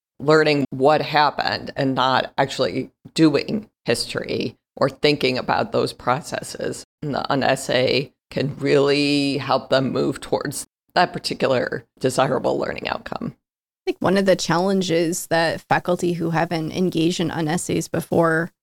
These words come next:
Speaker 2: see before they enter in is the complexity of having students doing many different kinds of things at one time and managing those projects and also assessing those projects.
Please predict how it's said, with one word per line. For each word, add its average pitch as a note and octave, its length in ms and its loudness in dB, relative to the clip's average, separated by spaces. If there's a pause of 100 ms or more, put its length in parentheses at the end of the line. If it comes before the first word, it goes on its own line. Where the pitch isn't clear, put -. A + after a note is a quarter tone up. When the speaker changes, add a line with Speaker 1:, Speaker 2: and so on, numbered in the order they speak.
(100)
Speaker 2:
see A#3+ 580 2 (120)
before G3 280 2
they E3 160 2
enter F#3 400 0
in E3 260 0
is D#3+ 380 -2
the F3 120 4
complexity E3 960 0
of E3 460 0 (220)
having F3 320 0
students F3 360 -2
doing E3+ 340 -4
many F#3 220 0
different G3+ 360 -2
kinds C4 300 -2
of E3 140 -4
things C#3+ 540 -4 (120)
at D#3 140 2
one E3 240 -2
time D3+ 360 -2
and E3 120 -6
managing F3 840 2 (220)
those E3+ 400 2
projects E3 640 0
and D#3+ 140 -2
also D#3 720 -2 (440)
assessing G3 420 0
those - 160 -6
projects. - 640 -8